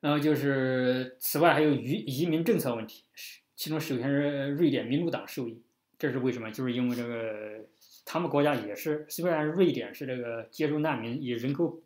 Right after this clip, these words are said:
比例来说是在欧洲最多的，甚至世界上最多的，但是他们国家也有很多人反对这个，尤其是右翼民粹主义者，所以这个就瑞典民主党就参选以后就得到了一些选票。然后就是公民党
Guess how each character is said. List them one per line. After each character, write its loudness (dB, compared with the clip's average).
比 -10
例 0
来 0
说 -8
是 -12
在 -4
欧 0
洲 -2
最 0
多 2
的， -4
甚 -12
至 -6
世 -10
界 -6
上 -6
最 -10
多 -16
的， -14
但 -4
是 -4
他 0
们 0
国 0
家 0
也 0
有 -2
很 -10
多 -6
人 -2
反 -6
对 -2
这 -4
个， -12
尤 -6
其 -8
是 -6
右 2
翼 -4
民 -2
粹 0
主 -8
义 -16
者， -20
所 -6
以 -2
这 -2
个 -4
就 -4
瑞 0
典 -4
民 0
主 0
党 -8
就 -16
参 -10
选 -10
以 -12
后 -14
就 -14
得 -10
到 -8
了 -12
一 -14
些 -18
选 -16
票。 -6
然 0
后 2
就 2
是 -2
公 4
民 6
党 -4